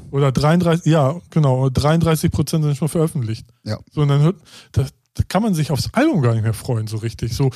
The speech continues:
Speaker 1: wo man anhört eine Stunde und denkt so, ja, die Hauptsingles kennt man und den Rest ballert
Speaker 2: Ja, ja, das
Speaker 1: so,
Speaker 2: stimmt.
Speaker 1: ne?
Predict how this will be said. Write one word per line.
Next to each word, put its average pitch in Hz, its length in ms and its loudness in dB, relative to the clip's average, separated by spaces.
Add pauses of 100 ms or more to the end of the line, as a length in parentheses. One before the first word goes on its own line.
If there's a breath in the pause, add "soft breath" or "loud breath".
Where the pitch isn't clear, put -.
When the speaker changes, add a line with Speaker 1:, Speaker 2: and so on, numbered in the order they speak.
(180 loud breath)
Speaker 1:
wo 143 100 2
man 151 400 0 (540)
anhört 180 400 4
eine 156 140 2
Stunde 175 400 2
und 156 100 0
denkt 160 160 -2
so, 147 80 -2
ja, 151 240 2
die 135 180 0 (280)
Hauptsingles 170 520 -2
kennt 196 220 -2
man 185 200 -2 (600 soft breath)
und 143 80 -8
den 147 80 2
Rest 151 380 -4 (120)
ballert 139 220 0
Speaker 2:
Ja, 131 220 4
ja, 127 80 2
das - 100 0
Speaker 1:
so, - 80 -2
Speaker 2:
stimmt. 117 240 0
Speaker 1:
ne? 143 100 -4